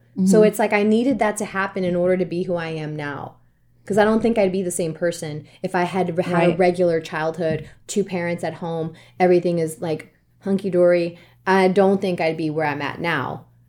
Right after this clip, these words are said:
Speaker 1: It would be different. So I'm grateful to her
Speaker 2: Yeah.
Speaker 1: for everything that's happened because it's taught me so many valuable lessons. Plus, I've just saved the next generation. Because if,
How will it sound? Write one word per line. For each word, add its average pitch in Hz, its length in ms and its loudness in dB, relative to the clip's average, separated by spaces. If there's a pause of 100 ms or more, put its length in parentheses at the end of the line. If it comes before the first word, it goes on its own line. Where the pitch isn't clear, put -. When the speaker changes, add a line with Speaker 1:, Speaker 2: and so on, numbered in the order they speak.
(420)
Speaker 1:
It 214 140 6
would 190 140 6
be 180 100 -4
different. 151 460 -8 (340)
So 170 400 -6
I'm 180 180 -2
grateful 208 520 0
to 160 140 -12
her 147 460 -10 (120)
Speaker 2:
Yeah. 160 360 -8
Speaker 1:
for 170 520 -4 (1900)
everything 254 420 0
that's 196 220 -6
happened 196 460 -6
because 214 680 -4
it's 190 180 -4
taught 185 300 -6
me 185 120 -4
so 180 180 -8
many 175 180 -6
valuable 175 420 -4
lessons. 170 380 -4
Plus, 339 280 -4
I've 208 140 -2
just 247 200 -6
saved 240 220 -2
the 214 60 0
next 196 260 -4
generation. 170 680 -8 (640)
Because 220 240 0
if, 220 160 -2